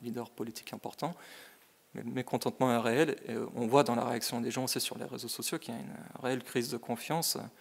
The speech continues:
Depuis l'assassinat du général Soleimani par les Américains, je ne sais pas si tu te souviens, il y a eu l'incident avec l'avion ukrainien, les gardiens, ils avaient, euh, par accident détruit cet avion, et ils avaient menti, euh, pendant plusieurs jours.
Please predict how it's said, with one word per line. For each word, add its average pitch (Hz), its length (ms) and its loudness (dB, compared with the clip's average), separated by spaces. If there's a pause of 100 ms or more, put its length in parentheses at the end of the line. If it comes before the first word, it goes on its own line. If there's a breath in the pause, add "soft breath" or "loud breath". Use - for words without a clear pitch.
(520 loud breath)
Depuis 135 520 4
l'assassinat 131 680 6
du 120 80 -4
général 120 260 4
Soleimani 123 360 4
par 123 160 2
les 120 160 0
Américains, 123 460 0
je 113 60 -4
ne 110 40 -6
sais - 160 -2
pas 117 180 -10
si - 200 -6
tu - 140 -12
te - 60 -6
souviens, 120 320 4
il 117 60 4
y 117 60 2
a 113 40 2
eu 120 340 2
l'incident 123 560 4
avec 113 360 0 (260 soft breath)
l'avion 120 400 2
ukrainien, 120 500 2
les 110 100 -2
gardiens, 117 420 -2
ils 113 160 -4
avaient, - 180 -8
euh, - 1000 -14
par 110 140 0
accident 120 560 2 (100)
détruit 120 340 -2
cet - 240 0
avion, 123 300 0 (500 loud breath)
et 113 60 0
ils 110 120 4
avaient 117 140 8
menti, 120 600 4
euh, 117 100 -2 (280)
pendant 113 220 -4
plusieurs 123 340 0
jours. 135 280 2